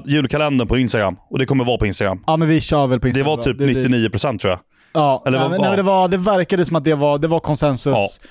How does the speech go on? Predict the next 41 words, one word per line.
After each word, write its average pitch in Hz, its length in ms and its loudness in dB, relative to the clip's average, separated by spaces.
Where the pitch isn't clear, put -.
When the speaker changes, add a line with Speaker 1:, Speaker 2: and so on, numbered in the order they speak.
Speaker 1:
ja. 113 340 -4
Speaker 2:
Och 147 240 2
är 160 60 0
det 160 60 2
någon 165 140 2
som 151 100 0
inte 156 120 -2
håller 160 140 2
mo-, 170 200 0
med, 170 440 0
så 143 260 2
är 147 160 2
det 139 80 2
här 143 180 2
kanske 131 280 -4
sista 135 280 -4
avsnittet 127 380 -2
då 123 420 0
uttrycker 131 440 -4
åsikter, 117 580 -6
om 156 160 0
vi 131 60 -2
ska 131 100 -4
ändra 120 160 -2
oss. - 200 -14
Men 165 180 -2
Speaker 1:
Ja. 95 120 -4
Speaker 2:
det 175 160 2
lär 185 420 0
bli 135 120 0
Instagram. 117 260 -4
Eh, 139 880 2
den 170 160 0
här 208 100 2
snusen 151 300 -2
kan 156 120 0
jag 143 80 2
ha 127 60 4
gett 127 140 0
dig 131 160 0
tidigare. 127 400 0